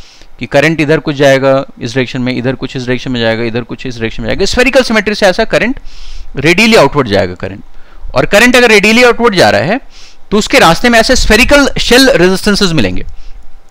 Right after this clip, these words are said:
तो एक spherical shell का अगर हम resistance देखें,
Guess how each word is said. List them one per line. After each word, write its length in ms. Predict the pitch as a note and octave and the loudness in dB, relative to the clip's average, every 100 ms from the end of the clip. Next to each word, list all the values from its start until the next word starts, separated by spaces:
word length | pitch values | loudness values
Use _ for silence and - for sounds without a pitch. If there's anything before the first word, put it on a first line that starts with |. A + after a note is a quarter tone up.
| - - - - - - - | -14 -12 -12 -14 -14 -10 -2
तो 80 | G3 | 2
एक 200 | B3+ - | 2 2
spherical 400 | - A#3 A#3+ A#3+ | 2 2 4 4
shell 160 | A#3 | 4
का 80 | A3 | 4
अगर 140 | G#3+ G#3+ | 4 4
हम 100 | G3 | 2
resistance 340 | E3 - F#3+ | 2 0 -2
देखें, 260 | B2 G2 | -2 -2